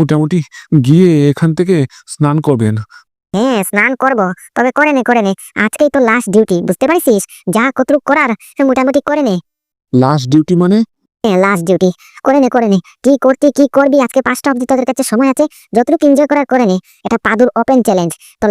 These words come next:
Speaker 2: লাস্ট ডিউটি আজকে, কারণ কি মোহিনী সেক্টর টোয়েন্টি সেভেন স্ট্রে ডগ স্টেরিলাইজেশন সেন্টার আজকের থেকেই বন্ধ, আজকের পর থেকে এটা আর খুলবে না।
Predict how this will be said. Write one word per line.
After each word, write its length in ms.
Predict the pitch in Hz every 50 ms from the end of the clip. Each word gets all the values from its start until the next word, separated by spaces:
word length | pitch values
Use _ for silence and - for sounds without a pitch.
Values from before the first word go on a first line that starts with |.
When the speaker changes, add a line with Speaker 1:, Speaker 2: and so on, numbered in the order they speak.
| 196 190
Speaker 2:
লাস্ট 180 | 220 233 - 196
ডিউটি 200 | 202 196 208 190 165
আজকে, 160 | - - 180 165 _ - _ -
কারণ 180 | - 214 226 233 -
কি 60 | 247 240
মোহিনী 260 | 208 190 202 254 269 247
সেক্টর 200 | - 247 - 254 -
টোয়েন্টি 240 | 262 247 233 - 254 -
সেভেন 180 | 247 240 262 233 -
স্ট্রে 160 | - - 254 254 247 233
ডগ 100 | 247 240 - -
স্টেরিলাইজেশন 520 | - 247 247 247 240 226 233 - 262 240 - 262
সেন্টার 260 | 262 262 269 226 185 175 _ - _ _ -
আজকের 260 | - 214 - - 254 -
থেকেই 220 | - 220 254 226 180
বন্ধ, 160 | 196 202 185 165 165 - _ _ - - -
আজকের 220 | 190 - - 233 -
পর 140 | - 247 247 -
থেকে 160 | 269 - 240 190 170 -
এটা 120 | 196 208 202
আর 60 | - -
খুলবে 220 | - 214 185 185 165
না। 60 | 143